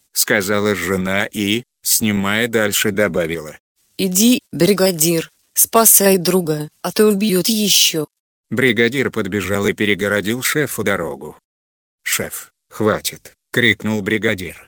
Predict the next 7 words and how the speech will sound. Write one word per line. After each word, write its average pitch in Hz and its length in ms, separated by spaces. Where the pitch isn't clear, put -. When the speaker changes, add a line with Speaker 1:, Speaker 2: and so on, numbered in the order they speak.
Speaker 1:
"Я 117 280
тебе 113 260
покажу, 104 720
хватит, - 640
одни 120 420
предатели 117 580
вокруг". - 640